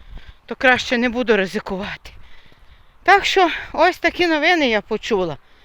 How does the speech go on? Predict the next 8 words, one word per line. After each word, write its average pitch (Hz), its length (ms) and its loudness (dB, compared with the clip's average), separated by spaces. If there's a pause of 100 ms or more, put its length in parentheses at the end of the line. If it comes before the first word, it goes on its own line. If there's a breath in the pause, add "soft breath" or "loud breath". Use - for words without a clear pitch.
(280 soft breath)
Та 453 140 -2
багато 339 480 4
новин 262 400 2
у 240 60 -4
Тіктоці, 277 520 -2
багато 254 400 0
новин 247 280 0
гуляє. 285 500 0